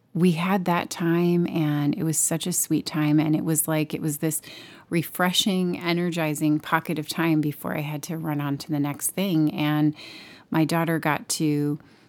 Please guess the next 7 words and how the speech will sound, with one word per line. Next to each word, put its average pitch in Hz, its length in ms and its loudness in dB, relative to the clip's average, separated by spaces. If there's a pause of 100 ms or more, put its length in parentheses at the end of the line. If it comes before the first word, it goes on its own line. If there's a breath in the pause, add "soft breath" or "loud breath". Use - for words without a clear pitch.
(220 soft breath)
go 147 180 0
home 220 260 4
with 208 200 0
her, 180 600 0
and, 139 580 -4
you 160 160 0
know, 139 280 -4